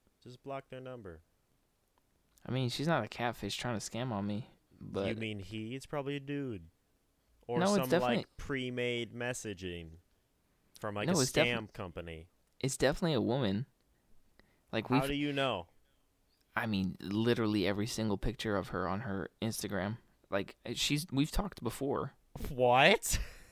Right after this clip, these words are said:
Speaker 2: Yeah, not like, not like seriously, but she's messaged me before, like, multiple
Speaker 1: And
Speaker 2: times.
Speaker 1: you've continued to talk to this random person.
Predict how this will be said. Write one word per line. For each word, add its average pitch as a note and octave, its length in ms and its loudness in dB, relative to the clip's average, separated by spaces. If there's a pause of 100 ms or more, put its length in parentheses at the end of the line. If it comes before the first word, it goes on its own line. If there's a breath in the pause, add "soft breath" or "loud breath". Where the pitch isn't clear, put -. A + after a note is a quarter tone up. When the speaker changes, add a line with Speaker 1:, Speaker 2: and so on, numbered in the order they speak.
(760 loud breath)
Speaker 2:
Yeah, D3+ 160 4
not B2 300 2
like, A2+ 400 2
not C#3+ 160 2
like - 120 0
seriously, A#2 460 2
but G2+ 140 0
she's F3 200 2
messaged A2+ 460 2
me F#2+ 120 2
before, G2 400 0
like, G2+ 200 0
multiple C3 560 2
Speaker 1:
And D3+ 120 8
Speaker 2:
times. - 180 4
Speaker 1:
you've - 160 0
continued D3+ 520 2
to - 60 -18
talk B2+ 260 4
to C#3+ 100 2
this A#2+ 200 -4
random A2+ 340 0
person. A2+ 420 -2